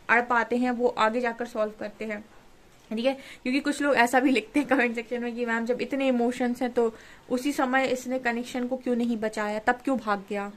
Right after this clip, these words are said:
ठीक है, वो इसीलिए भाग गया क्योंकि उस वक्त तो उसकी एनर्जी नहीं थी face करने लायक। ठीक है, लेकिन फिर आगे चलकर उसको जब suffering मिलती है तो फिर बाद में जाकर उसे फेस करना पड़ता है। Face तो करना ही पड़ेगा। अगर situation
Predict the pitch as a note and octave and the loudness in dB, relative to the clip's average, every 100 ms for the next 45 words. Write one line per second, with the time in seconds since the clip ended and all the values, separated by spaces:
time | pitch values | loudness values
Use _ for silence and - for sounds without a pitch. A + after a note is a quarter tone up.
0 | - B3 B3 B3 C#4+ E4 C#4+ B3+ A#3+ C#4+ | -10 -2 0 0 0 0 0 -2 -2 -6
1 | C#4+ D#4 D4 C4+ - - C#4+ C#4 D4 B3 | -6 -6 -4 -4 -4 -6 -6 -4 -2 2
2 | B3 A#3+ C4+ B3 B3 C#4+ - B3+ C4 A3+ | 2 2 -2 -2 -2 -2 2 2 2 -2
3 | G#3+ G#3+ G3+ G3 G#3 - - - - B3 | -2 -6 -8 -12 -14 -18 -18 -18 -12 2
4 | C4 C4 C4 D4 D4+ - - A3 D#4 E4+ | 4 4 2 -2 -6 -14 -16 -4 0 2
5 | E4 B3+ - A#3+ B3+ D4+ C#4+ C#4 D4 C#4 | 0 -2 0 0 0 0 -2 -2 -4 -4
6 | - D4 D4 C#4 C4+ C4+ C#4 C#4 B3+ C#4 | -6 -6 -4 -4 -4 -4 -4 -4 -6 -4
7 | C4 C#4+ C4+ B3 A3+ A#3 C4+ C4 B3+ B3+ | -4 -4 -4 -4 -4 -2 0 0 2 0
8 | B3+ C4 - B3+ B3+ B3 A3 A3 G#3 G#3+ | -2 -6 -2 0 0 -2 -4 -4 -4 -6
9 | A#3 B3+ C#4 - D4+ B3+ B3 C4 B3 G#3 | -6 -4 -4 -4 -4 -2 0 -2 -2 -4
10 | G#3 G#3+ A3 A#3+ B3 B3 B3+ C4 | -4 -4 -2 -4 -4 -2 -2 -2